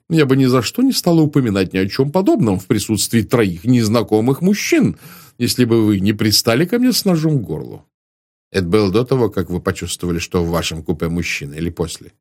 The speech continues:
"Вы снова повторяете ту же ошибку. Как могла бы эта женщина разговаривать с ним, если он был уже мёртв?"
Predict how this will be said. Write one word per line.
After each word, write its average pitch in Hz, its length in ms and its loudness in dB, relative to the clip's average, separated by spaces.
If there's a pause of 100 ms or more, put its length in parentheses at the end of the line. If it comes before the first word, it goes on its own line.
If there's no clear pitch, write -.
(440)
"Вы 175 180 4
снова 226 320 2
повторяете 135 580 2
ту 190 300 0
же 214 120 4
ошибку. - 800 -6 (560)
Как 262 220 0
могла 277 400 4
бы 101 120 2
эта 151 320 2
женщина 123 640 2
разговаривать 127 680 2
с - 120 -2
ним, 311 160 2
если 160 380 2
он 190 320 4
был 196 320 2
уже 151 300 4
мёртв?" 262 600 0